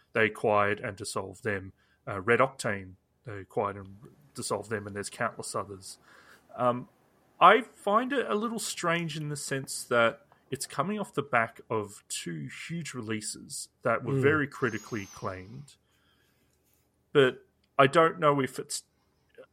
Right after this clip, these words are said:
Speaker 1: I don't know if it changes much. I'm just wondering, okay, who is, who is going to, I, I don't know what other kind of Activision I P could get that treatment next, and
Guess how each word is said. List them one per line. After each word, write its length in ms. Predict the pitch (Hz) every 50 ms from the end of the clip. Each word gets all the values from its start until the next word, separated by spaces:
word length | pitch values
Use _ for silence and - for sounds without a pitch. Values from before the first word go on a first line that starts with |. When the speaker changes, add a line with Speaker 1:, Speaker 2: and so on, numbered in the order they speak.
| _ _ _ _ _ _ _ -
Speaker 1:
I 120 | 185 190
don't 200 | 156 190 196 202
know 60 | 202
if 140 | 185 - -
it 80 | - -
changes 480 | - - 147 135 151 147 139 123 110
much. 280 | 117 117 117 113 - -
I'm 140 | 135 120 113
just 220 | - 156 - -
wondering, 400 | 143 127 123 117 127 120 113 113
okay, 380 | 113 110 - - 113 107 107 101
who 220 | 104 123 123 113
is, 240 | 110 110 107 101 110 120 143 _ 139 117
who 200 | 131 135 131 127
is 160 | 120 113 107
going 280 | - 123 113 110 107 107
to, 440 | - - - 110 104 101 104 104 101 - _ - - - _ _ _ _ _ _ - _ _ -
I, 320 | - - - 170 170 151 - -
I 100 | 165 165
don't 160 | 185 180 160
know 100 | 151 151
what 220 | 139 135 135 135 139
other 180 | 135 127 143
kind 300 | 139 - - 139 127 123
of 100 | 117 107
Activision 560 | 107 - - - 135 - 123 104 120 113 110
I 100 | 110 107
P 220 | 104 - - 120 110
could 260 | 104 - 135 104 -
get 280 | - - - - _ -
that 240 | 127 110 - - _ _ _ _ _ - - - - _
treatment 500 | _ - - 147 151 147 - 139 127 113 -
next, 560 | - 113 117 113 - - - - - - - _ -
and 520 | 123 113 107 104 101 101 101 101 101 107